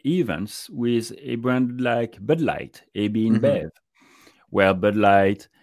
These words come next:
Speaker 1: engaged in a campaign with a transgender influencer, and that backfired to the tune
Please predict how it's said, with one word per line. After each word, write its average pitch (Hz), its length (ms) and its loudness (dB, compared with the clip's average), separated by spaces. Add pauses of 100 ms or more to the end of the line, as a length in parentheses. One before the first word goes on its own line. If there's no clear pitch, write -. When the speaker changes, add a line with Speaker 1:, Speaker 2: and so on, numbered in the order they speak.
(140)
Speaker 1:
engaged 95 840 -2
in 90 320 -2
a 87 40 -2
campaign 135 840 -2
with 104 500 -2
a 82 140 -6
transgender 104 720 -4
influencer, 98 800 -4 (1120)
and 92 560 0 (100)
that 92 500 0
backfired 87 960 0
to 120 120 -4
the 127 100 -4
tune 104 640 -2